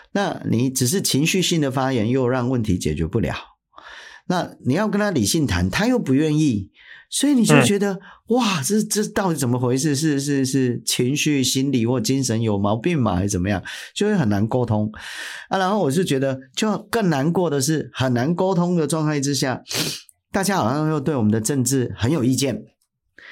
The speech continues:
Speaker 2: 嗯。
Speaker 1: 对不对？啊，可是问题是，他又没有想要真的想要解决它。如果他真的想要解决，
Speaker 2: 嗯。
Speaker 1: 就，就会认真去理解。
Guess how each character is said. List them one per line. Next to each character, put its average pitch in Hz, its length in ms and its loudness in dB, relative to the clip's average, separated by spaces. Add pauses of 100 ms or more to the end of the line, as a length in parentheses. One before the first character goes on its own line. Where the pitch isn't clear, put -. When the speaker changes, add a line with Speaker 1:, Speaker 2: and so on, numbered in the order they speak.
(420)
Speaker 2:
嗯。 135 180 2
Speaker 1:
对 139 80 0
不 127 60 0
对？ 104 160 -4 (360)
啊， 233 160 -2
可 196 180 0
是 214 120 0
问 262 160 2
题 226 140 2
是， 240 180 0 (140)
他 311 160 -2
又 349 140 2
没 247 100 4
有 254 140 0
想 233 160 0
要 208 100 0
真 220 160 0
的 226 140 2
想 175 200 0
要 208 120 0
解 156 200 0
决 123 200 2
它。 156 260 -2 (160)
如 208 120 2
果 262 60 2
他 208 140 0
真 233 160 0
的 220 80 2
想 170 160 0
要 202 60 2
解 143 160 4
决， 135 100 0
Speaker 2:
嗯。 156 40 2
Speaker 1:
就， 208 100 2 (240)
就 240 100 0
会 233 100 2
认 220 200 2
真 208 160 0
去 202 100 2
理 156 220 0
解。 139 320 -4